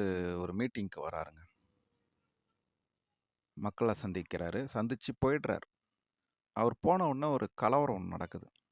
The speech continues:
அதாவது கூட்ட நெரிசல். கூட்ட நெரிசல் நடக்குது அந்த பொதுக்கூட்டத்துல. இதுல என்ன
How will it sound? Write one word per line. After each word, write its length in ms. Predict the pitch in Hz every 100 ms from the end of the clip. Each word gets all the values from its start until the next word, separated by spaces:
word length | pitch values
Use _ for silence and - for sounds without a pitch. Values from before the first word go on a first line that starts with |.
| _ _ _ _ _ _ _ _
அதாவது 580 | - 95 101 110 113 113
கூட்ட 280 | - 143 135
நெரிசல். 400 | 110 98 - - _ _ _ _ _ _ _ _ -
கூட்ட 220 | 160 165
நெரிசல் 380 | 127 110 107 120
நடக்குது 420 | 104 90 90 -
அந்த 200 | 98 95 113
பொதுக்கூட்டத்துல. 440 | 107 101 87 85 80 _ _ _ _ _ _ _ _ _ _ _ _ _ _ _ _ _ _ _ _ _ _ _ _ _ _ _ _ _ _ _ _ _ _ _ -
இதுல 180 | 135
என்ன 220 | 135 165